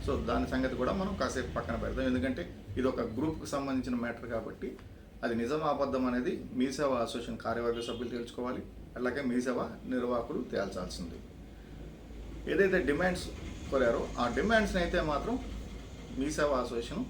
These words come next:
నెరవేర్చలేకపోయింది. దీనివల్ల ఈ,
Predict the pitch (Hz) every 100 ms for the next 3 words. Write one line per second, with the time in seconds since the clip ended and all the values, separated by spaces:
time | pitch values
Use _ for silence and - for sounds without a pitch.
0 | - - - - - 113 107 101 95 92
1 | - 95 80 - - - - - - -
2 | - 117 165 190 170 123 110 113 127 -
3 | - - - 135 135